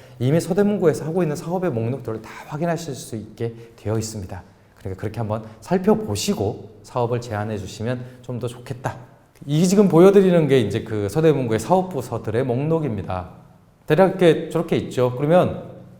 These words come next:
사업 제안을 할 때, "야, 내가 내는 사업이, 음, 어느 부서에서 하는 것이 적절할까?" 정도를 염두에 두면은요, 사업을 구체화하는 데 도움이 돼요. 제가 이것을 강조드리는 이유는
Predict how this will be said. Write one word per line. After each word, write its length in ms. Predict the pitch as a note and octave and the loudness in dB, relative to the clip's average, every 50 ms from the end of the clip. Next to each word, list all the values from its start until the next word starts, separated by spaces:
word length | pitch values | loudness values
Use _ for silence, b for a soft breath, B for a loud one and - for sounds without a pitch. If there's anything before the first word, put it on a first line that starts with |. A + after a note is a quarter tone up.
| - _ _ _ _ _ - b b b b b b b _ _ _ _ - | -20 _ _ _ _ _ -20 b b b b b b b _ _ _ _ -6
사업 280 | - - G3+ G#3+ G#3+ | 0 4 4 4 4
제안을 300 | - D#3+ D#3 D3+ D3+ D#3 | 6 6 6 6 6 2
할 200 | D3 D#3 D3+ - | 2 0 0 2
때, 320 | - F3+ E3 B2+ F#2 - B B B B B B2+ | 4 6 6 6 4 2 B B B B B -2
"야, 100 | C#3 C3 | -2 0
내가 340 | A#2 A2+ A2+ A#2+ D3+ F#3 | 2 2 4 6 6 6
내는 280 | G3+ G3 D#3+ D#3 D#3+ E3 | 6 4 2 0 0 0
사업이, 920 | - D#3+ D#3 D3+ C#3+ C#3 C3 B2+ A#2+ B2+ C#3+ D#3 F3+ F#3+ G3 G3+ G#3 G#3 - - | 0 2 2 4 4 4 2 2 0 0 2 4 4 6 6 4 4 0 -4 -6
음, 380 | B2+ B2 B2+ C3 C3 C3 B2+ G#2 | -6 -6 -4 -4 -4 -6 -4 -2
어느 260 | G2 G#2 A2 C3+ D#3+ | -2 -2 0 0 -2
부서에서 500 | F3+ G#3+ G#3+ G#3+ G#3+ G#3+ G#3 F#3+ - F3+ | -2 -4 -4 0 0 0 2 0 0 -2
하는 240 | E3+ E3+ D#3+ D#3 D3+ | -2 -2 -2 -2 -4
것이 240 | C#3+ C3+ C3+ - D3 | -4 -6 -6 -6 -8
적절할까?" 720 | - A#2+ - - - D#3+ D3+ E3 E3 - E3 - A3 G3+ - | -12 -12 -10 -6 -4 -4 -2 -2 -4 -4 -6 -8 -8 -8 -6
정도를 680 | - C3+ C3 B2 B2+ C3 B2 D3 D3 C#3+ D3 - - - | -6 -6 -6 -2 -2 0 2 0 0 0 -4 -10 -8 -6
염두에 440 | A2+ A2 A#2 C#3 D3 D#3+ G3 G3+ F#3+ | -4 -4 -4 -2 -2 2 2 2 2
두면은요, 540 | - A2+ A2+ A2 G2+ G2 G2 A#2 D3 C3+ - B B B B | 2 -2 -4 -4 -4 -4 -4 -4 -6 -6 -8 B B B B
사업을 300 | B - - G3 G3+ G3 | B -2 -2 0 0 -2
구체화하는 440 | F#3+ - A2+ - - D3 D3 C3+ C3 | -4 -4 -6 -6 -6 -6 -6 -6 -6
데 60 | C3+ | -8
도움이 280 | - - A2+ B2 C#3+ D3 | -10 -8 -8 -6 -6 -6
돼요. 240 | - F#2 F#2 F2 E2+ - - - - _ _ _ _ _ _ _ _ _ _ _ b b b b b b b b b b _ _ | -8 -8 -8 -8 -10 -14 -20 -20 -20 _ _ _ _ _ _ _ _ _ _ _ b b b b b b b b b b _ _
제가 220 | - - D3 E3 F#3 | -4 2 6 6 6
이것을 460 | F3 C3 B2 - D3+ F3 E3+ - F#3+ | 6 4 2 2 2 2 2 2 -2
강조드리는 760 | - G#2 A#2 A#2 A#2+ D3+ D3 A#2+ G#2+ G2+ A2+ B2 C#3 C3 G2+ | -2 -2 -2 -2 -2 -2 -2 -4 -4 -4 -4 -4 -4 -4 -6
이유는 540 | F2+ F2+ F#2+ G2 A2+ C3 C3 G#2 F2 E2 | -6 -6 -6 -6 -4 -4 -4 -6 -6 -8